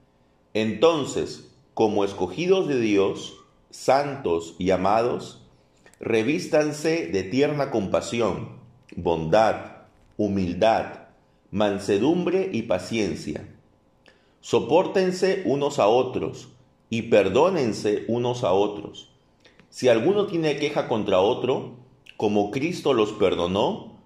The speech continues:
así también háganlo ustedes. Y sobre todas estas cosas,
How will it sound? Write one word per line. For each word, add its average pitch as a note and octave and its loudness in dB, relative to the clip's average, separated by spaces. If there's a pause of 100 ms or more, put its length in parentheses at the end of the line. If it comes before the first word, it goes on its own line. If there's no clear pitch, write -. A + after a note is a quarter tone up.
(220)
así G#2+ 0
también C3+ -2 (100)
háganlo B2 2
ustedes. F#2 -2 (920)
Y A#2+ -4
sobre A#2 2
todas F#3 2
estas D3+ -2
cosas, C#3+ -2